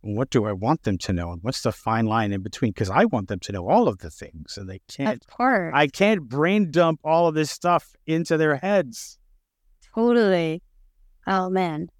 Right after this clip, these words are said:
Speaker 2: Wouldn't that be great if we could just airdrop information into other people's
Speaker 1: It's like
Speaker 2: heads?
Speaker 1: somebody,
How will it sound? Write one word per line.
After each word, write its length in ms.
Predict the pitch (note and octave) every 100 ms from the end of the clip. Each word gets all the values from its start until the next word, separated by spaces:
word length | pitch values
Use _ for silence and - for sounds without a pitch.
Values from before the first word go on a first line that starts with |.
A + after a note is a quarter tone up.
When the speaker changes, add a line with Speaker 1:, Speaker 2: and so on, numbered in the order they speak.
| _ -
Speaker 2:
Wouldn't 180 | A3+ C#4+
that 140 | D4+
be 100 | C4
great 260 | G#3+ G#3 F#3
if 100 | F#3+
we 80 |
could 120 | G#3 G3
just 180 | G#3 -
airdrop 600 | G3+ G3+ G3 G3+ A#3 A3+
information 720 | G#3+ A3 G3 G3 - B3 A#3+
into 180 | A#3+ G#3+
other 220 | G#3+ C4+
people's 420 | - A#4+ A4 - G4
Speaker 1:
It's 140 | C#4
like 60 | B3+
Speaker 2:
heads? 80 | -
Speaker 1:
somebody, 320 | A#3+ A3+